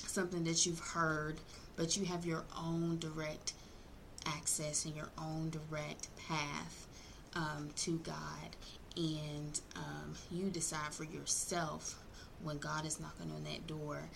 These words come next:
that you accept his salvation, who is Jesus Christ, that will invite you in, in close relationship with you, because he wants to have a relationship with you, and he is pursuing you even now today.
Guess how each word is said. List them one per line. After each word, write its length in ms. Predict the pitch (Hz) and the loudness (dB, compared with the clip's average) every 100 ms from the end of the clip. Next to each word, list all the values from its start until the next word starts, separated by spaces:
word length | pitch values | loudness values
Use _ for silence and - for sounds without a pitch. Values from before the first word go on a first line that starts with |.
| - | -4
that 240 | 165 147 180 | 0 6 6
you 120 | 165 | 6
accept 640 | - - - 165 - - - - - | 2 0 2 2 2 0 -2 -8 -10
his 220 | - 170 165 | 2 4 4
salvation, 840 | 156 147 151 151 151 - 151 151 - | 2 0 2 4 6 6 4 -4 0
who 180 | 185 185 | 2 6
is 120 | 160 | 4
Jesus 420 | - 156 147 143 | 4 0 0 -2
Christ, 520 | - 147 147 151 - - | -2 -2 -2 -2 -4 -4
that 140 | 160 | -4
will 100 | 156 | -4
invite 460 | 151 151 156 233 226 | -4 -2 0 4 4
you 80 | 208 | 4
in, 480 | 185 214 180 156 151 - - - - - | 4 4 6 2 -2 -6 -12 -12 -12 -2
in 200 | 165 165 | 4 6
close 320 | 165 165 156 | 6 2 2
relationship 580 | 160 151 151 160 151 - - | 0 0 0 0 0 0 -4
with 160 | - - | -6 -4
you, 260 | - 147 160 | -4 -6 -4
because 380 | 156 - 156 - | -6 -4 -4 -2
he 180 | 175 151 156 147 | 0 0 -2 -4
wants 480 | 156 151 - - - | -2 -2 -2 -2 0
to 120 | - 151 | -2 -2
have 260 | 151 143 | -4 -6
a 100 | 147 | -6
relationship 640 | 147 139 - - - - - | -4 -4 -4 2 2 2 -2
with 160 | 78 | -6
you, 220 | 160 71 - - - - | -4 -6 -6 -8 -12 -4
and 180 | 170 156 | 0 0
he 180 | 160 156 | 0 0
is 80 | 151 | -2
pursuing 600 | - 165 - 320 233 160 | 0 2 4 4 2 2
you 200 | 147 160 - - - - | 0 -4 -8 -14 -14 0
even 320 | 202 208 196 | 2 4 4
now 240 | 180 156 156 | 4 2 2
today. 340 | - 160 143 | 0 0 0